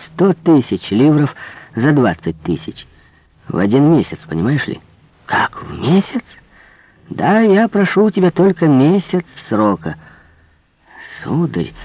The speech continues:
великодушно сказал Планше, «я даю вам шесть недель». «Благодарю», любезно ответил мушкетер. Компаньоны еще раз перечли акт. «Превосходно, сударь», сказал Планше.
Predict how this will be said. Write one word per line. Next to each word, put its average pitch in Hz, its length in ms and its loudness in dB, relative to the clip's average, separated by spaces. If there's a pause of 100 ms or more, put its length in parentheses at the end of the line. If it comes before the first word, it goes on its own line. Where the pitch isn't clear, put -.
(240)
великодушно 104 640 0
сказал 107 380 -2
Планше, 92 460 -4 (420)
«я 175 360 0
даю 196 420 4
вам 208 220 2
шесть - 600 -2
недель». 73 520 -6 (640)
«Благодарю», 110 560 -2 (280)
любезно 170 600 2
ответил 113 400 -2
мушкетер. 87 540 -6 (1080)
Компаньоны 185 500 4
еще 175 360 2
раз 180 120 0 (100)
перечли 101 560 -4
акт. 165 240 -10 (680)
«Превосходно, 92 600 0
сударь», 82 340 -8 (280)
сказал 117 360 -2
Планше. - 420 -4